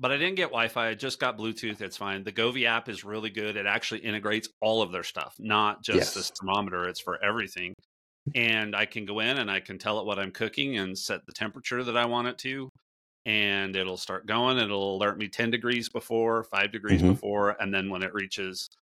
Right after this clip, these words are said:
Speaker 1: temperature. So that's my tip for this week. It's great. It wasn't terribly expensive. I can't remember how much it cost.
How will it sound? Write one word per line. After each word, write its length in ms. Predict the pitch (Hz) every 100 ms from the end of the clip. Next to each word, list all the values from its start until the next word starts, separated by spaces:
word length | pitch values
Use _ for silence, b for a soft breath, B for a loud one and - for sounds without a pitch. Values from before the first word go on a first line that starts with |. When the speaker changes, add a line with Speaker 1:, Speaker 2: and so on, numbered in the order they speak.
| _ _ -
Speaker 1:
temperature. 520 | 120 120 120 123 117
So 320 | - 120 117 _
that's 260 | 135 196 -
my 120 | 147
tip 260 | - 139 -
for 100 | 135
this 200 | 135 -
week. 280 | 135 131 - 127
It's 200 | 117 -
great. 460 | - 120 120 123
It 60 | 131
wasn't 400 | 117 123 175 185
terribly 380 | 147 143 127 120
expensive. 500 | - 120 110 123 113
I 60 | 113
can't 240 | 117 -
remember 280 | 110 104 101
how 100 | 101
much 220 | 101 -
it 100 | 101
cost. 480 | - 90 110 -